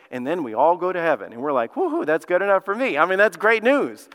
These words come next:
But there's so much more richness to it. So I think we need to do some teaching on heaven and the things that comes. So the Bible describes what this is. And, and, and from there, we're asking, will we know our spouse? Will we remember what happened on earth? Will we, all these different things. I'd like to explain all that stuff.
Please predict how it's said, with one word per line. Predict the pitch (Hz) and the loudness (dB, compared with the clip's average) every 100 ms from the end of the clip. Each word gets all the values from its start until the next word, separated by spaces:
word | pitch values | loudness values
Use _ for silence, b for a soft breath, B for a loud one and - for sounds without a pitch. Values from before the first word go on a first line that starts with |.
| B B B B _ | B B B B _
But | 185 | -6
there's | 185 180 | -4 -6
so | - 220 | -6 -4
much | 214 202 | -4 -6
more | 190 185 165 | -6 -6 -2
richness | 185 - 180 156 - | -2 -4 -8 -10 -12
to | - 226 | -16 -8
it. | 120 - | -8 -8
So | - 139 | -6 0
I | 160 | 0
think | 180 196 160 | -2 -8 -8
we | 165 | -8
need | 175 147 | -8 -8
to | |
do | 147 160 | -8 -10
some | 139 127 | -10 -12
teaching | 170 160 147 135 | -10 -12 -12 -10
on | - 156 | -6 -6
heaven | 147 139 135 | -6 -8 -8
and | 131 123 | -10 -12
the | |
things | 113 143 123 | -10 -10 -10
that | 123 | -12
comes. | - 147 117 110 _ b b b b | -8 -6 -6 -10 _ b b b b
So | - 196 165 | -8 -2 -2
the | 135 | -2
Bible | 143 185 220 | 0 2 0
describes | 143 143 - 165 220 - | -6 -10 -8 -4 -4 -4
what | 135 - | -8 -6
this | 110 - 117 | -10 -10 -8
is. | 101 104 - b b b b - | -8 -10 -20 b b b b -6
And, | 139 131 123 - | -4 -2 -6 -8
and, | 143 | -8
and | 135 139 139 | -6 -8 -8
from | - 202 226 | 0 0 2
there, | 151 143 | 0 0
we're | 151 | 2
asking, | 156 160 - 131 127 | 2 2 -2 -8 -8
will | 156 | -10
we | 196 175 | -8 -4
know | 143 180 | 0 0
our | - 147 | 0 -6
spouse? | - - 135 151 208 233 - | -10 -2 0 2 0 -6 -12
Will | 151 | -10
we | 151 139 | -8 -6
remember | 135 147 175 | -6 -6 -6
what | 165 139 | -4 -4
happened | 151 151 147 | -4 -6 -6
on | 127 123 | -6 -6
earth? | 143 196 - | -4 -4 -6
Will | 156 165 | -8 -6
we, | 156 | -4
all | 151 185 | -2 -2
these | 196 190 | -4 -8
different | 185 180 156 | -10 -10 -8
things. | 170 123 | -6 -4
I'd | 135 160 | -4 -2
like | 165 165 | -2 -4
to | 143 | -10
explain | - - 143 139 | -12 -12 -8 -6
all | 120 | -6
that | 110 107 | -6 -10
stuff. | - - 107 | -10 -4 -4